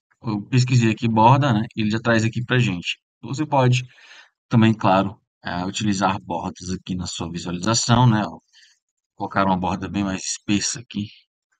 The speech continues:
tá aí, né, ali dentro, né, ah, e também aqui, cores de grade, na, na borda você consegue ter esta visual-, visualização, ok? Bom, pessoal,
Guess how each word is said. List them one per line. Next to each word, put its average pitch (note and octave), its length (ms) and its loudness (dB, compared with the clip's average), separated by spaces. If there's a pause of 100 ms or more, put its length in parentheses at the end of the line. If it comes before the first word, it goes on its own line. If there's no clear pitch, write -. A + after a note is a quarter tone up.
(160)
tá - 120 -8
aí, F#2+ 300 -8 (200)
né, E2+ 220 -12 (800)
ali G2+ 300 -4
dentro, A#2+ 480 -2
né, C3 100 0 (380)
ah, G#2 500 0 (1500)
e C3+ 100 -6
também A2 320 2
aqui, - 360 -6 (600)
cores G2+ 260 -6
de A2+ 100 -4
grade, F#2+ 440 0 (880)
na, F#2 420 0
na F#2+ 140 -4
borda F2+ 340 -8
você F2+ 240 -10
consegue F2+ 460 -12
ter - 240 -16 (380)
esta F2 320 -10
visual-, E2+ 500 -12
visualização, F2 680 -8 (300)
ok? F3 300 2 (880)
Bom, A#2+ 220 6
pessoal, A2 500 0